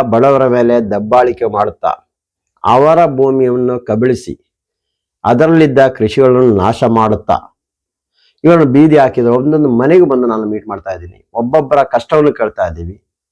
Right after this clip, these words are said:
ಎಲ್ಲ ಕೇಳ್ತಾ ಇರೋವಾಗ ಹೇಳ್ತಾ ಇರೋದಷ್ಟೇ, "ಅಣ್ಣಪ್ಪ ಸ್ವಾಮಿ, ಮಂಜುನಾಥ ಸ್ವಾಮಿ ನೋಡ್ಕೊಳ್ತಾರಂತೆ." ಅದು ಇವಾಗ ಎಲ್ಲರಿಗೂ ಗೊತ್ತಾಗಿರುತ್ತೆ. ಅಣ್ಣಪ್ಪ ಸ್ವಾಮಿ, ಮಂಜುನಾಥ ಸ್ವಾಮಿ ಎಷ್ಟೋ ಜನ ಕೇಳ್ತಾ ಇದಾರೆ,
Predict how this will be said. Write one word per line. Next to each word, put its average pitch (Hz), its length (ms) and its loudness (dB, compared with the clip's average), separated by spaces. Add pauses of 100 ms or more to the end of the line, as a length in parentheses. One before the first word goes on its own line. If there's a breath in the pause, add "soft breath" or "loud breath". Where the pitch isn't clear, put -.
(580)
ಎಲ್ಲ 180 260 4
ಕೇಳ್ತಾ 151 420 0
ಇರೋವಾಗ 120 520 0
ಹೇಳ್ತಾ 139 480 -2
ಇರೋದಷ್ಟೇ, 113 540 -6 (240)
"ಅಣ್ಣಪ್ಪ 127 340 -2
ಸ್ವಾಮಿ, 117 380 0
ಮಂಜುನಾಥ 113 380 0
ಸ್ವಾಮಿ 123 300 -4
ನೋಡ್ಕೊಳ್ತಾರಂತೆ." 95 800 -4 (960 loud breath)
ಅದು 143 160 2
ಇವಾಗ 151 240 4
ಎಲ್ಲರಿಗೂ 139 380 2
ಗೊತ್ತಾಗಿರುತ್ತೆ. 117 600 -2
ಅಣ್ಣಪ್ಪ 120 480 -6
ಸ್ವಾಮಿ, 117 340 -2
ಮಂಜುನಾಥ 110 360 0
ಸ್ವಾಮಿ 113 340 0
ಎಷ್ಟೋ 123 420 -2
ಜನ 180 180 2
ಕೇಳ್ತಾ 131 320 -2
ಇದಾರೆ, 123 500 -6